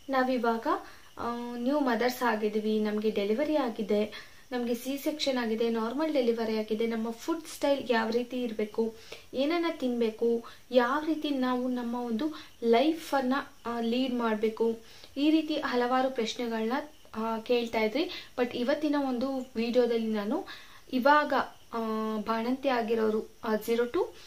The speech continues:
ಆ, thirty days ಒಳಗಡೆ ಇರುವಂತಹ ಬಾಣಂತಿಯರಿಗೆ ಒಂದು tips ಅನ್ನು ಕೊಡೋದಕ್ಕೆ ಇಷ್ಟಪಡ್ತೀನಿ. ಹಾಗಾದ್ರೆ ಬನ್ನಿ, ತಡ ಮಾಡದೆ ಇವತ್ತಿನ ವಿಷಯವನ್ನ start ಮಾಡೋಣ.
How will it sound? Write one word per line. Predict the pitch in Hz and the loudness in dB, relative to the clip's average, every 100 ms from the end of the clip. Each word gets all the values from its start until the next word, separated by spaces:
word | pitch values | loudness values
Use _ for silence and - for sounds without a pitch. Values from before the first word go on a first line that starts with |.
| - - - - - | -20 -20 -20 -16 -6
ಆ, | 240 | -4
thirty | 226 233 226 269 | 2 4 4 4
days | 247 247 247 - - | 6 6 4 -8 -2
ಒಳಗಡೆ | 233 233 233 247 240 | 2 4 4 2 2
ಇರುವಂತಹ | 226 226 220 240 | 2 -2 0 2
ಬಾಣಂತಿಯರಿಗೆ | 226 208 214 240 233 208 208 | 2 2 0 -2 -2 -2 -2
ಒಂದು | 254 220 | -2 -2
tips | 214 226 - 226 | -2 -4 -6 -6
ಅನ್ನು | 220 | -4
ಕೊಡೋದಕ್ಕೆ | 220 202 208 214 | -4 -2 -2 -2
ಇಷ್ಟಪಡ್ತೀನಿ. | 220 - 208 214 - 208 311 403 - - - - | -4 -2 -2 -4 -4 -4 -4 -4 -14 -16 -16 -6
ಹಾಗಾದ್ರೆ | 226 226 240 262 | -4 -2 0 2
ಬನ್ನಿ, | 220 220 262 294 302 | 2 2 2 2 0
ತಡ | 240 214 240 | -2 -2 -2
ಮಾಡದೆ | 254 247 254 | -2 0 0
ಇವತ್ತಿನ | 240 226 240 247 240 | 0 -2 -2 -4 -4
ವಿಷಯವನ್ನ | 220 214 226 214 311 381 - - - | -4 -2 -2 0 -2 -4 -12 -20 -16
start | - 277 247 - | 2 2 2 0
ಮಾಡೋಣ. | 196 185 185 | -4 -2 -4